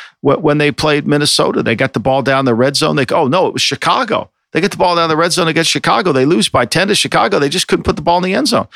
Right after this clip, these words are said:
Yesterday, they're oh for five in the red zone, and they lose.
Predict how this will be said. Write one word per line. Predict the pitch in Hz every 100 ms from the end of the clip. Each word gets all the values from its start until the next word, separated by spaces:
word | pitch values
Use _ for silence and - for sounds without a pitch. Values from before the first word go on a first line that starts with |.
| - - -
Yesterday, | 156 196 214 180
they're | -
oh | 175
for | 190 151
five | - 190 233 165
in |
the | 143
red | 165 214
zone, | - 98 -
and | 127
they | 143
lose. | 147 330 135 - -